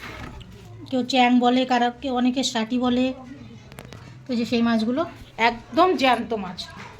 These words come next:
নিয়ে এসে এই যে বালতির মধ্যে রাখা হয়েছে। আর এসেছে আমার এক দূর সম্পর্কের ভাসুর। কেমন?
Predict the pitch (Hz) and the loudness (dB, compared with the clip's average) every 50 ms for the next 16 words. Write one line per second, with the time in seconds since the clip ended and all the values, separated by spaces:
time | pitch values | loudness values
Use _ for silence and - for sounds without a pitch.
0 | - - - 247 247 254 247 - - 311 339 381 - - - - - - - 233 | -14 -6 -2 -2 0 0 0 -2 -2 -4 -4 -4 -6 -12 -20 -20 -20 -14 -8 -4
1 | 262 262 254 240 233 233 247 254 262 262 277 311 311 254 247 - 208 220 208 190 | -2 0 2 2 0 -2 -4 -6 -6 -4 0 0 2 0 0 -2 -4 -6 -6 -6
2 | 190 - - 196 - - - - - - - - - - - 220 233 233 233 233 | -6 -10 -12 -14 -16 -18 -20 -20 -20 -20 -20 -18 -10 -4 -2 0 0 0 0 -4
3 | 254 247 - 311 339 294 262 233 240 240 262 320 370 - - - - - - - | -6 -6 -2 -2 -2 0 0 0 0 0 2 0 -2 -2 -6 -18 -20 -20 -20 -20
4 | - - 262 254 240 - - 254 247 233 233 277 262 - 320 302 233 220 - 208 | -16 -8 -6 -4 -4 -4 -2 -2 -2 -2 -2 -4 -4 -2 -2 -2 -2 -4 -6 -6
5 | 202 - - - 175 170 - - - - - - - - - - - - - - | -6 -8 -8 -10 -12 -16 -18 -20 -20 -20 -20 -20 -20 -20 -20 -20 -20 -20 -20 -20
6 | - - - - - - - 269 277 254 | -20 -20 -20 -20 -20 -18 -14 -10 -8 -8